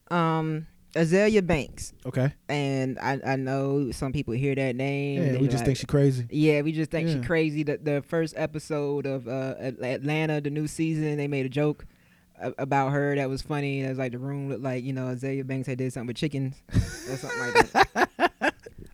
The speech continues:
Speaker 1: I don't know how I came across Azalea Banks' Instagram. You, sometimes I just fall into a, a social media hole.
Speaker 2: Right.
Speaker 1: And, you know, you start creeping and you, and you creep so far that you end up on somebody's page.
Speaker 2: You're like, "How did I get here?"
Speaker 1: How did I get on, why am on a, why am I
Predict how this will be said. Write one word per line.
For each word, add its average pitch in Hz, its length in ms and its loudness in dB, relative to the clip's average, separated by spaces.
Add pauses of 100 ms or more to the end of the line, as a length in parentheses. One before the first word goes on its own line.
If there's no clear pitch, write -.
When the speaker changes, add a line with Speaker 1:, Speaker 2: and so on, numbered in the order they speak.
(100)
Speaker 1:
I 185 100 4
don't 277 160 0
know 277 120 2
how 226 220 0
I 233 80 -2
came 196 260 -2
across 170 300 -2
Azalea 147 340 -2
Banks' 139 280 -6
Instagram. 139 520 -6
You, 302 220 -4
sometimes 302 420 -2
I 220 60 4
just 180 200 -2
fall 165 200 4
into 165 240 -2
a, 110 100 -2
a 131 40 -6
social 160 360 -2
media 151 340 0
hole. 151 460 2
Speaker 2:
Right. 147 420 10
Speaker 1:
And, 190 120 0
you 240 80 0
know, 247 80 2
you 202 160 0
start 156 300 0
creeping 214 500 2
and 165 100 2
you, 160 160 0
and 165 160 -2
you 151 100 0
creep 233 320 0
so 196 300 2
far 190 460 2
that 165 180 0
you 180 100 0
end 196 140 2
up 185 160 2
on 160 160 0
somebody's 180 400 0
page. 185 600 2 (200)
Speaker 2:
You're 180 120 2
like, 117 100 2
"How 180 140 6
did 131 100 4
I 117 80 4
get 110 100 -2 (140)
here?" - 20 4
Speaker 1:
How 254 140 4
did 254 140 2
I 202 100 6
get 196 160 4
on, - 180 -2
why 302 220 2
am 294 120 -2
on 196 140 0
a, 156 160 0 (240)
why 277 180 0 (260)
am 208 180 0
I 190 240 0